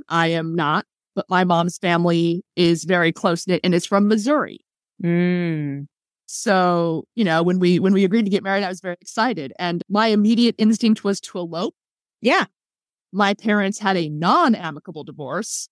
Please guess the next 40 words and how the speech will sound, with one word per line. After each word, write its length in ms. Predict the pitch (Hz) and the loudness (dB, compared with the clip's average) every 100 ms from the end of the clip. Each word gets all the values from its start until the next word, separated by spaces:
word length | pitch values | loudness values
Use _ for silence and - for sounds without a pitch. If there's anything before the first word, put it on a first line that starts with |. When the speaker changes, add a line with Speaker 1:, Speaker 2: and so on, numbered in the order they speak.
| _ | _
Speaker 1:
And 100 | 196 | 0
I 140 | 214 226 | 2 2
was 120 | 214 | 2
like, 280 | 240 233 240 | 0 0 2
"You 40 | |
know 140 | 285 | 2
what 160 | 466 370 | 2 0
sounds 380 | - 277 247 - | 0 2 0 -2
great? 420 | 185 185 220 - - - | -2 2 2 0 -8 -6
Not 380 | 180 202 214 180 | 0 2 2 0
dealing 320 | 196 175 156 | -6 -6 -6
with 140 | 151 | -6
any 200 | 165 147 | -10 -10
of 140 | 139 147 | -12 -16
that." 240 | 139 - _ _ | -20 -20 _ _
And 160 | 208 233 | 0 2
my 160 | 254 262 | 4 2
husband, 560 | 277 233 220 247 247 | 2 2 2 2 0
who 540 | - 233 202 180 170 - | 0 2 4 4 2 0
I 120 | 185 | 2
love 260 | 190 180 175 | 4 2 -2
to 100 | 180 | -8
death 320 | 170 156 160 - | -6 -8 -10 -10
and 140 | 170 175 | -4 0
is, 280 | 156 156 - | 0 -2 -6
is 100 | 170 | -4
a 60 | 170 | -2
big 260 | 196 196 | 2 0
softie 460 | 170 190 165 - 180 | 0 0 0 -2 -6
and 80 | 165 | -4
a 60 | |
great 260 | 170 175 - | 0 0 0
person, 480 | 175 147 - 131 151 - | -6 -10 -10 -14 -14 -4
was 180 | 175 | -2
like, 260 | 208 185 180 _ - | 2 2 0 _ 0
"Won't 240 | 370 403 | 2 2
your 160 | 294 294 | 0 2
mom 300 | 226 185 185 | 4 4 4
be 120 | 185 | 0
sad? 540 | 185 196 175 170 156 | -4 -2 0 0 -2